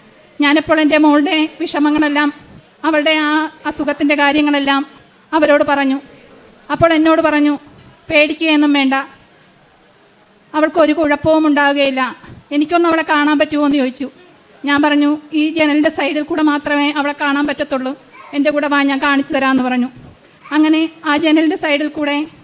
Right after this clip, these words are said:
ആ ചേച്ചി അവളെ കണ്ടു. എന്നിട്ട് എന്നോട് പറഞ്ഞു, "അവൾ ഒത്തിരി മെലിഞ്ഞു പോയല്ലേ, ഇതിനു മുമ്പ് അവളെ കണ്ടിട്ടില്ല, എന്നെ കണ്ടിട്ടില്ല. പക്ഷേ ആ സമയത്ത് എൻ്റെ മോൾ ശരിക്കും മെലിഞ്ഞ് എന്തോ ഒരു വേറൊരു രൂപത്തിലായിരുന്നു."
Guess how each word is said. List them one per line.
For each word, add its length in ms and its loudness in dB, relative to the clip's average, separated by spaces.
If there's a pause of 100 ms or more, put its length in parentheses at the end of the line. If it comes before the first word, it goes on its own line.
(460)
ആ 100 0
ചേച്ചി 540 -6
അവളെ 220 -2
കണ്ടു. 280 -2
എന്നിട്ട് 220 0
എന്നോട് 260 2
പറഞ്ഞു, 400 0 (400)
"അവൾ 160 2
ഒത്തിരി 240 -4
മെലിഞ്ഞു 380 2
പോയല്ലേ, 520 0 (480)
ഇതിനു 200 -2
മുമ്പ് 200 2
അവളെ 140 -2
കണ്ടിട്ടില്ല, 500 -6
എന്നെ 380 -4
കണ്ടിട്ടില്ല. 480 -8 (300)
പക്ഷേ 340 -6 (120)
ആ 160 -2
സമയത്ത് 440 -4
എൻ്റെ 200 0
മോൾ 200 -2
ശരിക്കും 540 -6 (400)
മെലിഞ്ഞ് 480 0 (840)
എന്തോ 160 -2
ഒരു 120 2
വേറൊരു 380 0
രൂപത്തിലായിരുന്നു." 800 -4